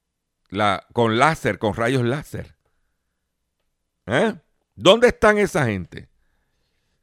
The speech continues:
Que sabemos que metieron presión. Que están metiendo presión.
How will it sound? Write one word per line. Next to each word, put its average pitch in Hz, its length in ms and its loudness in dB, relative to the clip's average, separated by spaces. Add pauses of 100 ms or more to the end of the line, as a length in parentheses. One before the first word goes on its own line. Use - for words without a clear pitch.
Que 151 140 4
sabemos 156 480 6
que 139 140 4
metieron 120 400 0
presión. 110 580 -4 (760)
Que 151 100 6
están 254 340 6
metiendo 131 440 2
presión. 87 400 -14